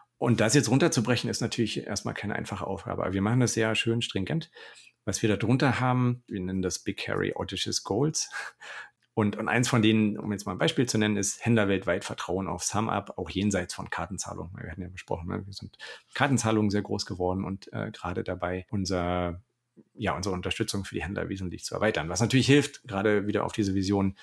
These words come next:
äh, florierendes Business aufbauen. Nur Kartenzahlung akzeptieren hilft da nicht. Und von diesem Big, Hairy, Audacious Goal geht es dann weiter. Da haben wir sozusagen in der Hierarchie etwas, das nennen wir Success Factors. Da gibt's zwei Sorten, Confirmed und Potential Success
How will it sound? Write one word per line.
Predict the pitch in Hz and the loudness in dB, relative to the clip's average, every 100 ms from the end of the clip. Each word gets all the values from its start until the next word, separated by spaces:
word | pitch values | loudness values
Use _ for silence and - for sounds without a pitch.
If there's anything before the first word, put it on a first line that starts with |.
| - - _ | -20 -20 _
äh, | 104 | -10
florierendes | 98 101 110 101 - | -8 -2 0 0 2
Business | 104 95 | 0 0
aufbauen. | - - - 87 | -4 -12 -10 -4
Nur | 98 | -4
Kartenzahlung | - 95 104 107 104 95 | -2 -4 -4 -4 -4 -6
akzeptieren | - - - - | -10 -14 -12 -10
hilft | 104 - | -8 -10
da | - | -12
nicht. | - - _ - - - - - | -12 -18 _ -20 -18 -20 -20 2
Und | 123 117 107 - - | 4 6 6 2 -8
von | 107 113 | 0 4
diesem | 107 107 | 4 6
Big, | 131 131 - - | 4 0 -10 -10
Hairy, | - 107 110 107 107 | -2 2 4 6 4
Audacious | - 95 101 101 98 - - | 4 0 0 0 -2 -4 -2
Goal | 101 139 160 160 _ | 2 4 2 0 _
geht | - 110 113 | -2 0 0
es | |
dann | - 92 | 0 0
weiter. | 80 131 160 143 | 0 0 2 2
Da | 123 | 0
haben | 95 107 | 0 0
wir | |
sozusagen | 101 104 98 98 | 0 -2 -2 -4
in | 98 | -4
der | |
Hierarchie | 98 104 92 - 135 131 127 - _ | -4 -4 -4 -4 0 0 0 -6 _
etwas, | 110 113 104 | -8 -6 -6
das | 98 | -2
nennen | 104 104 | -2 -2
wir | |
Success | 104 - - 135 | -4 -4 -4 -4
Factors. | - - - - 160 - _ - | -4 -6 -4 -4 -2 -4 _ -10
Da | |
gibt's | 98 - | -8 -8
zwei | - 101 | -4 -2
Sorten, | 101 120 120 107 | -2 -2 -2 -4
Confirmed | - 104 - 110 107 - | -6 -8 -2 0 0 -2
und | 98 | -8
Potential | - - 139 165 | -8 -6 -4 -2
Success | - 147 - - | -2 -4 -6 -8